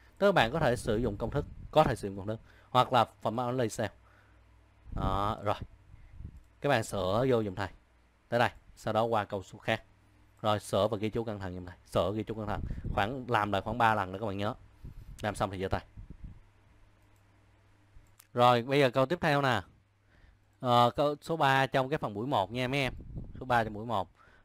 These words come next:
Rồi, người ta yêu cầu tô màu xanh và đóng khung những ô có chứa cái chữ là có. Tồn kho chữ là có. Thì cái này các bạn có khoảng hai cách để bạn làm.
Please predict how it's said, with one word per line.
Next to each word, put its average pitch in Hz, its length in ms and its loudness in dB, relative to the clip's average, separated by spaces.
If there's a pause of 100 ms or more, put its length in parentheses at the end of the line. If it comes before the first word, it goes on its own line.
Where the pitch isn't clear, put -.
(100)
Rồi, 113 280 4 (400)
người 147 80 0
ta 170 100 10
yêu 165 120 6
cầu 131 240 6 (300)
tô 160 460 10
màu 117 440 0
xanh 143 500 2 (380)
và 107 160 -2
đóng 131 300 0
khung 156 400 4 (1040)
những 117 460 -4
ô 147 520 6
có 147 300 2 (200)
chứa 208 440 4 (720)
cái 170 200 -2 (240)
chữ 110 300 0
là 123 140 -2 (260)
có. 147 400 4 (840)
Tồn 110 200 -4
kho 117 240 2
chữ 135 140 0
là 113 180 -4
có. 117 320 0 (360)
Thì 160 120 -2
cái 214 80 0
này 190 180 0
các 202 100 -6
bạn 131 140 -4
có 165 320 2
khoảng 127 260 -8
hai 156 240 -8
cách - 260 -6
để 160 80 -4
bạn 123 140 -8
làm. 127 180 -2